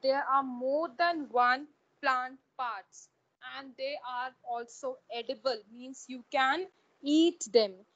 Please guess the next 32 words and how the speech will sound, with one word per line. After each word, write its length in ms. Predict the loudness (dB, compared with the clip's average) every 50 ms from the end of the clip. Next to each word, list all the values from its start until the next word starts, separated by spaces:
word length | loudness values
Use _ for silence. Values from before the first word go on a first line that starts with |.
| _ _ _ _ _
So 320 | -20 -10 -6 -6 -6 -6 _ _
plant 420 | -2 -2 0 0 0 -2 -4 -8 -12 _ -20 -18 -12
roots 500 | -10 -6 -6 -4 -6 -6 -8 -12 -12 -10
as 360 | -6 -4 -4 -6 -6 -10 -20 _ _
food, 260 | -10 -8 -8 -10 -12 -14 -18 _
which 320 | -10 -10 -10 -10 _ -8 -6
all 280 | -4 -2 -2 -4 -4 -4 _ _ _ _ _ _
the, 60 | -4
uh, 320 | 0 0 0 0 0 -2
means 280 | -4 -8 -8 -8 -8 -8
the 140 | -8 -8 -6
roots 420 | -4 -2 -2 -2 -2 -4 -2 0
of 180 | 0 0 0 0 -4
which 260 | -6 -6 -6 -4 -2
all 220 | 0 0 0 0 -4 _ 2
plant 420 | 4 6 6 4 2 0 -6 -12
you 140 | -14 -14 -10 _
can 220 | -2 -2 -2 -2 -6 -8
eat. 380 | -4 -2 -2 -2 -4 -8 -18 -20 _ _ _ _ _ _
So 180 | _ -12 -10 -6
we 140 | -4 -6 -6
can 240 | -2 -2 -2 -2 -2 -8 -10
eat 320 | -6 -4 -4 -4 -4 -6 _ 2
the 120 | 2 2
root 360 | 2 2 0 0 0 0 -2 -10 -4 2
of 260 | 4 6 6 4 2 _ _ -20 -20 -20 -20 -20 _ _ -2 4
radish. 760 | 4 6 6 4 2 0 -2 -2 -2 -6 -10 -16 -20 -20 _ _ _ _ _ _ -2
Radish 500 | -2 0 0 -2 -4 -8 -12 -12 -14 _
means 340 | -12 -12 -10 -10 -12 -14 -14 _ -6
mooli, 440 | -4 -2 -2 0 -2 -4 -4 -6 _ _ _ _ _
carrot, 560 | 2 2 4 4 4 2 2 0 -2 -4 -6 _ _ -20 -20 _ _ _ _ _ _ _ _ _ _
turnip, 500 | -6 -6 -6 -6 -8 -8 -8 -10 -10